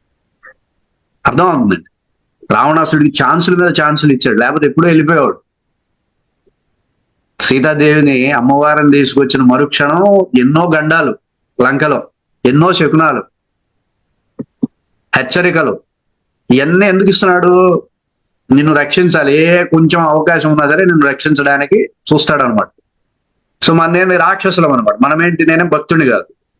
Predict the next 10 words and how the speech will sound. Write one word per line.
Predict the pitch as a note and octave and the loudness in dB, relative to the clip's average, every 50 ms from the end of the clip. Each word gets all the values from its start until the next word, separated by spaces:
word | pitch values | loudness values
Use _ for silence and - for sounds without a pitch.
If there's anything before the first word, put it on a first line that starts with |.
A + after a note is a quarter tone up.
| _ _ _ _ _ _ _ _ _ _ _ _ _ _ - - A#2 C3 | _ _ _ _ _ _ _ _ _ _ _ _ _ _ -2 0 2 2
ఉంది | D3+ D3+ D#3 E3 D#3 D3+ | 4 2 2 2 2 2
ఉంది | C#3+ C#3+ C#3+ D3 D3 C#3+ | 2 2 2 2 2 2
అని | C3+ C#3 C3 F3 D#3 A#2+ - _ _ _ _ _ _ _ - A#2 | 0 0 0 0 -2 -2 -6 _ _ _ _ _ _ _ -2 -2
నమ్మేసే | B2 C#3 D3+ E3 E3+ D#3+ E3 D#3+ C#3+ | 0 0 0 0 0 0 0 0 0
వ్యక్తిని | C3+ - - E3+ F3 B2+ A#2+ | 0 0 -2 -2 -2 -2 -2
అస్సలు | - - D#3+ D3 C3+ A2 | -2 -2 0 0 0 0
కాదు. | G2 F2 - _ _ _ _ _ _ _ _ _ _ _ _ _ _ _ _ _ _ _ _ _ _ _ _ _ _ _ _ _ _ _ _ _ _ - A2+ A#2 C3 | -2 -4 -6 _ _ _ _ _ _ _ _ _ _ _ _ _ _ _ _ _ _ _ _ _ _ _ _ _ _ _ _ _ _ _ _ _ _ 0 0 2 2
లేదు | C#3 D3+ D#3 E3 E3+ E3+ E3+ F3+ E3 | 2 2 2 0 0 2 2 2 2
అనుకుంటూనే | D3+ D3+ C3 C#3+ C#3+ C#3 C3+ C3 C#3+ C#3+ C#3+ C#3+ D3+ D#3+ F3+ G3+ A3 A3 A#3+ - - - C3 | 2 0 0 2 2 2 2 2 2 2 2 2 2 2 0 0 0 0 -2 -2 -2 -2 -2
వెళ్తా. | A#2 A2 - - - | -2 -2 -4 -6 -8